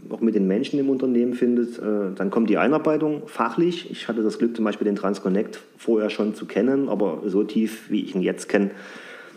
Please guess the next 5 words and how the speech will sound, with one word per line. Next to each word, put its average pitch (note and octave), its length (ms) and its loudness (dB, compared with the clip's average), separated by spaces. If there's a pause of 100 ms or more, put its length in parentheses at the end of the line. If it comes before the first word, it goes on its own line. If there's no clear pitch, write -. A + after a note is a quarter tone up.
(140)
natürlich G#2+ 400 4
auch A#2+ 200 2
nicht. D#3 260 0 (800)
Ähm, G#2 320 2 (560)
man G#2 440 2